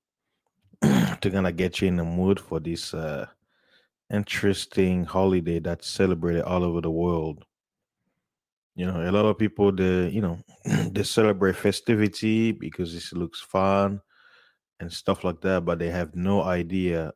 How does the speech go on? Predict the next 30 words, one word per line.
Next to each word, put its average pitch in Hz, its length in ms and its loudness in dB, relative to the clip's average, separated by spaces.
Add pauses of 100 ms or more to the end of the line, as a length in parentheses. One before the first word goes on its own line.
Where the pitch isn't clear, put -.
of 85 180 -6
its 85 260 -8
origin, 85 520 -2
right? 87 260 -4 (680)
So 90 340 -2
on 90 160 -4
today's 98 320 2
show, 135 640 4
<clears throat> - 20 -2 (1500)
I'm 110 200 -4
gonna 98 280 0
be, 98 300 2
uh, 90 200 2 (1160)
giving 113 320 4
you 113 180 8
a - 20 6
little 107 200 6
bit 101 180 4
of 90 180 0 (200)
background 95 560 0
history 87 640 0
about 80 480 -4 (120)
Halloween, 101 800 2 (120)
and, 98 520 2
uh, 92 340 2
we're 95 140 2
gonna 104 220 2
dive 98 320 4
in 107 180 0
deep. 185 260 -4